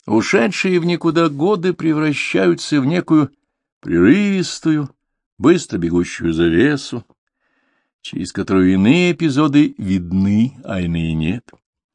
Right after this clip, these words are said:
Словно стоишь ты перед несущимся товарником, и мир по другую сторону, поезда видишь только в промежутках между мелькающими вагонами. Голосов и вовсе не разобрать, только гул стоит.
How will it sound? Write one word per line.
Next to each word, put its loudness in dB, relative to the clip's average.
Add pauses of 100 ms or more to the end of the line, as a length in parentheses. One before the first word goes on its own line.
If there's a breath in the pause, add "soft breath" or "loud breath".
(680)
Словно -2
стоишь 0
ты -2
перед -6
несущимся -4
товарником, -2 (760)
и 2
мир 6
по -6
другую -4
сторону, 2 (100)
поезда -6
видишь -4
только -10
в -20
промежутках -6
между -6
мелькающими -8
вагонами. -12 (1600)
Голосов 2
и 6
вовсе 4
не 2
разобрать, 0
только -6
гул -4
стоит. -6